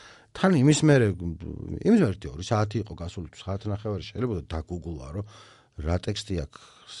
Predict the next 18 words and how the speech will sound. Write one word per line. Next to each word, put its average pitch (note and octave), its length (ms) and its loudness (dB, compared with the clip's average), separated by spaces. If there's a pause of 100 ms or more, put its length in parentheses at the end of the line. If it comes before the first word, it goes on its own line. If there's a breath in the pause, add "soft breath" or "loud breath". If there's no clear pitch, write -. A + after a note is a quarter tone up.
(260)
მწვანე F2+ 420 -4
ოთახის E2+ 360 -8
სიმღერა F2 340 -4
მამას F2+ 400 0
და B2+ 140 -2
თურმე F2 340 -6
აღმოჩნდება, D#2+ 440 -6
რომ G#2 140 0
ეგეთი C#2 340 -10
ძალიან E2+ 280 -6
ისიც G#2+ 260 -10
არ E2+ 220 -2
არის. D2 240 -12 (1160 loud breath)
აა, E3 760 12 (1700 loud breath)
და - 160 -8
ამაზე F#3+ 340 10
ყველაზე C3+ 340 10
ნაკლებად B2+ 440 6